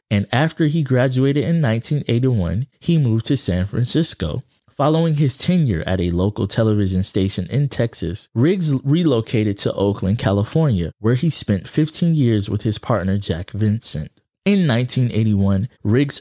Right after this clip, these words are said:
earned a master's degree in journalism with a specialization in documentary film from the University of California, Berkeley. His master's thesis,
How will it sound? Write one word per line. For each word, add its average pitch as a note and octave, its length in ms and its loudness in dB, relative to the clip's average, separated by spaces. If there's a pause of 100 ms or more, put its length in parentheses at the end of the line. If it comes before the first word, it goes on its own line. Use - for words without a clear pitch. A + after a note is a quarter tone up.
earned A#2+ 240 0
a G#2 120 2
master's A#2 640 2
degree G2 360 0
in F#2+ 220 0
journalism F#2+ 760 0 (140)
with D3 220 0
a G#2 120 0
specialization C3+ 1200 0
in G#2 260 0
documentary G#2 720 0
film F#2+ 440 0 (180)
from E3 300 2
the A#2 100 2
University A2+ 720 2
of A#2+ 200 -2
California, F#2 680 0 (180)
Berkeley. A#2+ 540 -4 (440)
His G#2 200 0
master's G2 640 0
thesis, B2 640 -2